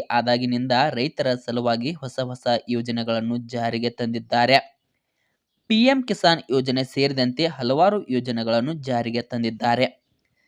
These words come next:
ಇದೀಗ ಮತ್ತೆ ಹೊಸ ವರ್ಷ ಸಮೀಪಿಸುತ್ತಿದ್ದಂತೆ ರೈತರಿಗೆ ಮತ್ತೊಂದು ಗುಡ್ ನ್ಯೂಸ್ ಅನ್ನು ಕೊಟ್ಟಿದ್ದಾರೆ.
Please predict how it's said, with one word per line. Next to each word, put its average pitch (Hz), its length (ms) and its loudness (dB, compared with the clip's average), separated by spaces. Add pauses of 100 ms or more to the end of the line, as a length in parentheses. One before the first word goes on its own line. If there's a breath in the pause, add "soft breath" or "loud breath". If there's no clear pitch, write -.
(140)
ಇದೀಗ 202 280 2
ಮತ್ತೆ 180 400 2
ಹೊಸ 143 340 -4
ವರ್ಷ 143 280 2 (200)
ಸಮೀಪಿಸುತ್ತಿದ್ದಂತೆ 131 1120 -2
ರೈತರಿಗೆ 135 540 0
ಮತ್ತೊಂದು 135 540 -4
ಗುಡ್ 123 280 -2
ನ್ಯೂಸ್ 127 200 -4
ಅನ್ನು 117 160 -4
ಕೊಟ್ಟಿದ್ದಾರೆ. 117 840 -4